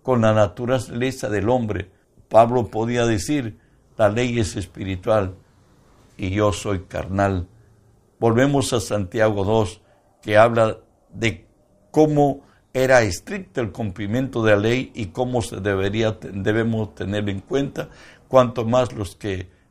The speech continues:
aun Cristo habiendo muerto, resucitado y dos mil años de cristianismo,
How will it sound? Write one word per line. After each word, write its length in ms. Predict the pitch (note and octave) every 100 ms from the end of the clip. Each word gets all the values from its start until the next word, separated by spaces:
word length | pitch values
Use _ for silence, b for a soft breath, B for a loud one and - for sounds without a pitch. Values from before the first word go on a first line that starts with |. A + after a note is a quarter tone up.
| _ -
aun 280 | A#2+ C#3
Cristo 640 | - C#3 C#3 - A#2 - _ _ _ _ _ -
habiendo 480 | G2 G#2 B2 A#2
muerto, 460 | G#2+ A#2+ C3 C3 A#2
resucitado 840 | A2 F#2 G#2+ F#2+ G#2 F2 A#2 B2
y 60 | A#2
dos 300 | G#2 G2+ -
mil 240 | D3 -
años 340 | - C3 C#3 A#2
de 140 | G#2+
cristianismo, 720 | A2+ A2 - G#2+ C#3+ B2+ G2